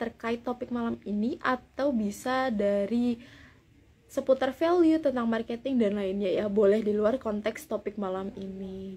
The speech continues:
Jadi nggak, teman-teman nggak harus terpaku sama topik malam ini aja. Ada dari Padang, ada dari Bekasi.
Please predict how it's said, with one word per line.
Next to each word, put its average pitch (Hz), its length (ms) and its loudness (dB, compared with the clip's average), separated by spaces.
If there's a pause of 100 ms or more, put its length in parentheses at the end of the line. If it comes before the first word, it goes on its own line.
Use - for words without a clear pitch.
Jadi 208 400 -2
nggak, - 120 -2 (600)
teman-teman 240 480 2
nggak 247 140 4 (100)
harus 226 480 -2 (600)
terpaku 254 480 2
sama 220 320 -2
topik 220 400 -4
malam 202 320 -4
ini 202 320 -6
aja. 196 480 -8 (800)
Ada 254 240 6
dari 254 240 4
Padang, 240 640 0
ada 214 240 0
dari 214 240 2
Bekasi. 226 640 -2